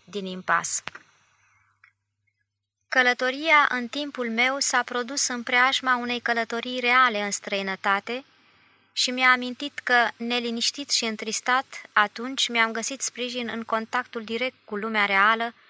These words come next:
cu pulsul vieții orașului. Atunci am ieșit din casă și, din câțiva pași, am regăsit strada, trecând fără să întorc capul pe lângă Cismigiu.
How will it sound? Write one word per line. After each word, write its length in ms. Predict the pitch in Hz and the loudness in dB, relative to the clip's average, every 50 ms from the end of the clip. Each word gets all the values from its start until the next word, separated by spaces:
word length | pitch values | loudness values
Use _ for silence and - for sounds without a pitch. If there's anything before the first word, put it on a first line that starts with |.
| - - _ _ _ _ _ _ _ | -20 -20 _ _ _ _ _ _ _
cu 180 | - 226 226 | -8 -8 -8
pulsul 500 | - - - 294 302 294 - - 247 233 | -8 -6 -6 -4 -4 -4 -4 -4 -4 -6
vieții 440 | 208 196 208 220 240 240 - - 226 | -6 -6 -4 -2 -2 -2 -2 -4 -2
orașului. 680 | 214 202 202 190 180 175 - - 175 165 165 165 - _ _ _ _ _ _ _ _ _ _ _ _ _ _ - - _ | 0 0 2 2 2 0 -2 -2 -4 -10 -14 -16 -18 _ _ _ _ _ _ _ _ _ _ _ _ _ _ -20 -2 _
Atunci 420 | - 233 240 - - 302 302 - | 4 4 4 2 0 -6 -2 0
am 140 | 294 269 254 | 0 2 0
ieșit 220 | 247 240 - 277 240 | 0 -4 -4 -4 -6
din 180 | 247 226 214 | -6 -6 -2
casă 380 | - 233 226 226 247 - - 277 | 4 6 6 6 6 4 0 -2
și, 260 | 262 - - 214 208 | -2 -2 -2 -4 -6
din 180 | 190 220 220 226 | -6 -6 -6 -6
câțiva 380 | - 277 226 - - 226 220 - | -6 -8 -4 0 2 2 2 2
pași, 380 | - 240 254 254 - - - - _ _ _ _ _ _ _ - | 2 2 2 2 0 -2 -4 -6 _ _ _ _ _ _ _ 2
am 160 | - 220 220 | 2 2 4
regăsit 440 | 233 226 214 226 226 - 254 240 - | 2 -2 -2 -2 -4 -4 -6 -6 -6
strada, 580 | - - - 220 226 226 233 247 233 254 262 | -8 -4 0 4 6 6 6 6 4 2 -2
trecând 440 | 262 - 220 208 202 - 233 226 - | -2 -2 -4 -4 -4 -6 -8 -6 -4
fără 220 | - 269 254 240 | -4 -2 -2 -2
să 140 | 226 - 220 | -2 -2 -2
întorc 380 | 208 202 196 226 220 220 - - - | -4 -4 -4 -4 -4 -4 -6 -4 2
capul 380 | - 233 240 233 - 233 220 | 4 4 4 4 0 -6 -8
pe 140 | - - 208 | -6 -4 -4
lângă 260 | 202 214 214 208 208 | -4 -4 -4 -6 -6
Cismigiu. 680 | 202 - - 208 - - 190 190 180 185 175 165 165 | -4 -4 -4 -4 -4 -4 -6 -6 -8 -8 -8 -10 -12